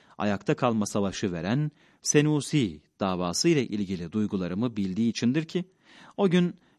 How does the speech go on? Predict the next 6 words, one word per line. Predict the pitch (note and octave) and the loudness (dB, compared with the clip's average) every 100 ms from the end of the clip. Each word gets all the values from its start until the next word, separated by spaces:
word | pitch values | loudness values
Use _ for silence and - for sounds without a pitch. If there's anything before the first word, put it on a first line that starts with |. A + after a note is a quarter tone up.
| B2 | 4
görüşmelerimizin | C#3 D#3 D#3+ D#3 E3 D#3+ C#3 D#3+ C#3+ - _ | 4 4 0 2 4 4 4 2 0 -8 _
kritik | - D3+ D#3 F#3+ - | 2 4 4 -2 4
bir | B2 G#2 - G#2 | 4 4 -4 -2
anında | G2 F2+ E2+ G2+ | -2 -2 -2 -2
bana | F#2 E2 D2+ | -4 -6 -8
döndü | C#2+ E2+ C3 | -8 -2 -2